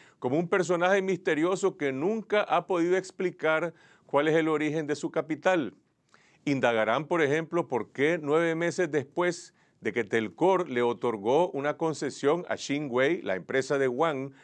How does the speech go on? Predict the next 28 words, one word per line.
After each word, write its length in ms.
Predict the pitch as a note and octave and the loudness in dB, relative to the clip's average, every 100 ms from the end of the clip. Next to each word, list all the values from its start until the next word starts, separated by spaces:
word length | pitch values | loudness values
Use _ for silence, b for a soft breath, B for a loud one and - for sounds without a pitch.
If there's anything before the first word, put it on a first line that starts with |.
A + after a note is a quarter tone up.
| B B - | B B -2
para 180 | A2+ | 0
invertir 580 | A#2 A2+ A2 F#2+ C3+ D#3+ | 0 0 -2 0 -2 -2
setecientos 960 | - C#3 - B2+ - D3 F3+ F#3+ G3+ F3+ | 0 -2 0 -2 -2 0 0 0 -2 0
millones 440 | D#3 C#3+ E3 F3+ | 0 0 0 0
de 80 | D3 | 0
dólares 440 | C3+ D#3+ F3 E3+ - | 2 2 2 0 -2
anuales 760 | F3 F3 F#3 F3+ C#3+ G#2 - b b | -2 0 2 2 0 -2 -10 b b
por 180 | - G#2 | -8 -6
tres 320 | - D3+ D3 | -2 -2 0
años 280 | D3+ D#3+ C#3+ | 0 0 -2
en 100 | B2+ | -2
Nicaragua, 720 | D3+ D#3 C3 D3 D#3+ E3 E3 B B B | -4 0 2 2 2 0 -2 B B B
esta 200 | D3 C#3 | -4 -2
empresa 380 | E3 C#3 F3 F3 | -2 0 0 2
no 80 | E3 | 0
ha 40 | |
invertido 460 | F3+ F3 D3 F#3+ F3+ | 0 -2 -2 2 2
ni 140 | D3 | 2
un 120 | G3 G#3 | 0 2
centavo 680 | G3+ F3+ G#3+ G#3 B2 F2 _ _ | -2 0 2 2 0 -4 _ _
en 120 | A#2+ | -4
la 60 | B2+ | -4
instalación 720 | B2+ - B2 A2 - C#3 D#3+ | -2 0 0 0 0 0 0
de 140 | D3+ C#3+ | -2 -2
una 220 | C3 D3 | -2 -4
sola 300 | C3 D3+ D3 | -2 -2 -2
línea 420 | - B2+ C#3+ C#3 | -2 -2 -2 -2
telefónica? 800 | C3 D3+ E3 G3+ F#3+ C#3 G#2+ D#2+ | -2 -2 0 0 0 -2 -6 -8